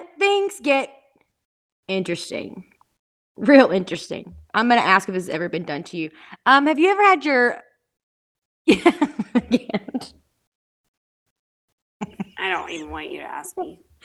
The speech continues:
Speaker 1: Have you <laughs> ever had your vagina slapped?
Speaker 2: No.
Speaker 1: You can be open here. <laughs>
Speaker 2: I'm, I'm being honest with you. No one's ever slapped my bag.
Speaker 1: <laughs> I don't think so either.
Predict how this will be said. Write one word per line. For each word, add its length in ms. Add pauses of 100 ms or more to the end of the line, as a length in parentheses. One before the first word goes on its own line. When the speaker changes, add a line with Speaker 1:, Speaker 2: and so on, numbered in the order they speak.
(500)
Speaker 1:
Have 240
you 120
<laughs> 40
ever 260 (220)
had 340
your 160
vagina 640
slapped? 1080 (1040)
Speaker 2:
No. 680 (680)
Speaker 1:
You 180
can 240
be 180
open 300
here. 400
<laughs> 80
Speaker 2:
I'm, 200
I'm 140
being 180
honest 280
with 80
you. 100
No 80
one's 160
ever 100
slapped 680
my 140
bag. 520
Speaker 1:
<laughs> 40
I 300
don't 320
think 160
so 240
either. 360